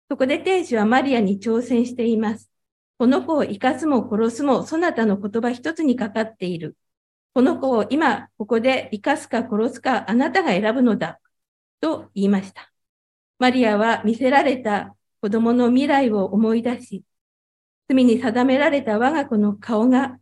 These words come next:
善良であったことを思い出しました。そして自分で判断せず、神に委ねると答えます。天使はもう一度マリアに挑戦します。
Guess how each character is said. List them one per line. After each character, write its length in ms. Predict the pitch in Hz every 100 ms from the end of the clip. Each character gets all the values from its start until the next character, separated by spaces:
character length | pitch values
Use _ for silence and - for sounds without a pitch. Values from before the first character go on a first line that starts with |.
| _ _ -
善 240 | 269 254
良 180 | 277 302
で 100 | 320
あ 60 |
っ 100 | 320
た 120 | 320 294
こ 120 | 214
と 140 | 226
を 60 | 226
思 200 | 208 202
い 60 |
出 140 | 208 220
し 120 | -
ま 140 | 220
し 100 | 254
た。 220 | - - - _ _ _ _ _ _ _ _
そ 60 | 247
し 120 | -
て 240 | 254 -
自 160 | 190 220
分 180 | 254 262
で 100 | 277
判 320 | 294 294 262
断 240 | 214 208
せ 240 | 202 339 269
ず、 260 | 226 196 _
神 280 | 370 403
に 160 | 330 202
委 120 | 214
ね 260 | 214 302 370
る 220 | 180 -
と 120 | - 370
答 280 | 247 196
え 60 | 190
ま 220 | 175 202
す。 100 | 196 _ _ _ _ _ _ _
天 180 | 302 277
使 140 | 262
は 100 | 202
も 140 | 202 240
う 80 | 262
一 120 | 285
度 80 | 285
マ 140 | 294
リ 140 | 269
ア 60 | 220
に 160 | 190 190
挑 200 | 190 208
戦 220 | 208 202
し 140 | 208
ま 180 | 208
す。 60 | 214